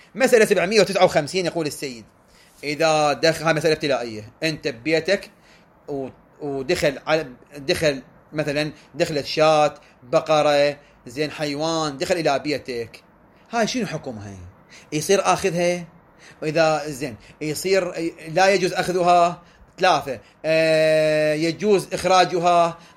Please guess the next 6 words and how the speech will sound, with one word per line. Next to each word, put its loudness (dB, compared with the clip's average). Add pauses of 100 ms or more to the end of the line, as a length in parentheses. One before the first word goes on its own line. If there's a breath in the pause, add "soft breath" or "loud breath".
(100)
أضمن 2
ما -2
أضمن؟ -2 (100)
قال: 4
إذا 0
دخلت -2